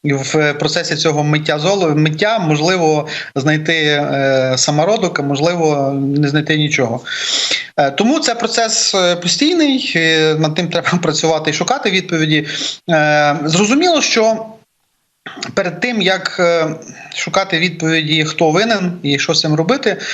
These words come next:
потрібно розуміти, що, е, і в самому українському суспільстві, е, є, м, багато, е, е, багато проблем.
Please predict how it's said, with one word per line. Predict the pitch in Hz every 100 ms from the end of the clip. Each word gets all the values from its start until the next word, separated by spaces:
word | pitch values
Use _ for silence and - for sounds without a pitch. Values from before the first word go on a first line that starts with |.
| -
потрібно | - 156 220 175
розуміти, | 156 196 214 190
що, | - - 170 165 165 165 165 - - - -
е, | 160 151 151 147 147 139 - - - _ _ _ - - _ _ _ - _ _ _ - - - - -
і | -
в | 151
самому | - 220 202 175
українському | 180 185 180 180 170
суспільстві, | 180 - 302 302 - 180 160 160
е, | 160 147
є, | 151 160 190 196 180 175 170 - _ _ _ _ _ -
м, | 147 147 151
багато, | 147 156 185 185 175 160 160 156 151 151 156 143 143 139 139 135 - - - - - _
е, | -
е, | 123 131
багато | 143 165 185
проблем. | 156 151 208